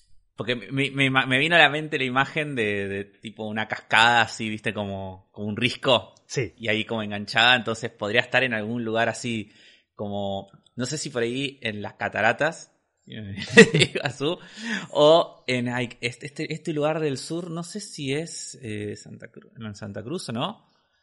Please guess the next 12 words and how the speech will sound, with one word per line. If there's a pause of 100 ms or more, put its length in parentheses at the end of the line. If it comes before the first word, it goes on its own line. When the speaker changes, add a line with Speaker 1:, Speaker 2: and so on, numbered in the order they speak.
(240)
Speaker 1:
Donde,
que
están
como
todos
esos
riscos (300)
en
la
orilla
del
mar.